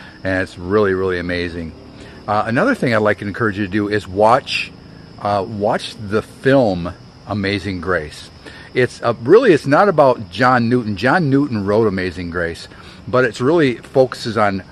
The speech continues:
William Wilberforce. He was the abolitionist in England, and, uh, he went to Parliament. He was a member of Parliament. He's the one who,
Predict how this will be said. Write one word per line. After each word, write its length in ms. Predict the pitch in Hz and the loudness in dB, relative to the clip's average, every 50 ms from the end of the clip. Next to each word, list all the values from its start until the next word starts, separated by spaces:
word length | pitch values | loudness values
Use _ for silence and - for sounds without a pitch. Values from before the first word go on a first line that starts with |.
| - - | -18 -10
William 400 | - 107 113 120 123 120 110 104 | -4 0 2 2 2 2 2 0
Wilberforce. 800 | 98 101 107 113 92 107 - - - 95 85 82 80 - - - - - | 2 2 2 2 2 -2 -4 -4 -4 -2 -2 -2 -4 -8 -12 -14 -14 -10
He 140 | - 131 131 | -6 -4 -2
was 300 | 123 123 117 92 90 95 | 0 0 -2 -2 -4 -6
the 220 | 101 104 98 92 - | -4 -4 -2 0 2
abolitionist 840 | 107 113 107 101 98 101 110 107 - - 101 90 85 80 - - | 2 2 2 2 0 0 0 0 -2 -4 -8 -8 -8 -10 -12 -12
in 140 | 92 95 92 | -8 -8 -6
England, 460 | 95 101 104 95 95 90 82 80 - - - - - - - - - | -4 -4 -4 -4 -4 -6 -6 -8 -12 -16 -20 -20 -20 -20 -16 -10 -8
and, 380 | 101 95 95 92 92 92 90 | -6 -4 -4 -4 -4 -4 -4
uh, 100 | 95 90 | -4 -4
he 140 | 90 95 110 | -4 -4 -4
went 180 | 110 113 107 - | -4 -4 -4 -6
to 60 | - | -8
Parliament. 640 | - - - 123 123 123 113 104 95 92 90 - | -6 -2 0 2 2 2 0 -2 -4 -6 -8 -8
He 100 | - 117 | -6 -6
was 100 | 104 90 | -6 -4
a 40 | 98 | -2
member 280 | 101 113 127 127 110 104 | 0 0 2 2 0 -2
of 100 | 92 - | -2 -4
Parliament. 480 | - - 101 92 92 90 90 90 92 | -4 -2 -2 -2 -2 -4 -6 -8 -10
He's 260 | 104 92 107 113 107 | -10 -8 -8 -6 -6
the 100 | - 117 | -4 -4
one 260 | 101 104 104 104 104 101 | -2 0 0 0 0 -2
who, 260 | 98 104 95 92 | -4 -6 -6 -6